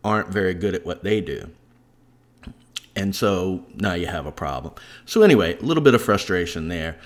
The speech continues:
But when is a move not a move? Yeah, it's when you don't move. So again, keep you updated as we go along. Over,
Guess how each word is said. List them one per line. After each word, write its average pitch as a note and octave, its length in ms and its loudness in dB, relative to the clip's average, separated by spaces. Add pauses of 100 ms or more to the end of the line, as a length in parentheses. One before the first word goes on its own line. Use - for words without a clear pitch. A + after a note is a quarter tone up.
(260)
But - 160 -2
when C3 120 4
is B2+ 100 2
a B2 60 2
move A2+ 260 2
not G#2 240 0
a G#2+ 60 0
move? A2 480 -4 (580)
Yeah, F2 500 -10 (460)
it's F#2 220 -6
when E2+ 140 -4
you E2 80 -4
don't D2+ 260 -10
move. B1+ 420 -12 (540)
So D#2 340 -6 (160)
again, G2 400 -2 (200)
keep - 200 -4
you F2 60 -2
updated D#2+ 680 -6
as D2+ 380 -8 (140)
we D2 100 -12
go D#2+ 200 -8
along. C#2+ 520 -10 (2750)
Over, F3 480 4